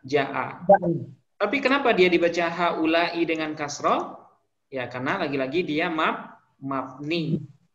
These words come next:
Speaker 1: Ya, dia mabni sebagai isim isyarah de-, dekat. Nah, tapi untuk banyak ini.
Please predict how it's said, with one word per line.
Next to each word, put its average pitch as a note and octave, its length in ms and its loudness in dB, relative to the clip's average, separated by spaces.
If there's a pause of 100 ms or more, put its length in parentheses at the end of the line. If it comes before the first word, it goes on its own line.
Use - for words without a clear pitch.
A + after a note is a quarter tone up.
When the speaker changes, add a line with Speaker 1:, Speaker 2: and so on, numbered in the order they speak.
(220)
Speaker 1:
Ya, C3+ 240 -6
dia C#3 160 -2
mabni D3+ 420 -4
sebagai D3 380 -2
isim D#3+ 480 -4
isyarah C#3+ 480 -4
de-, D3+ 240 0 (340)
dekat. B2+ 500 -8 (880)
Nah, A#2+ 180 -6
tapi B2+ 300 -2
untuk D#3 260 -6
banyak F#3+ 440 0
ini. C#3 180 -8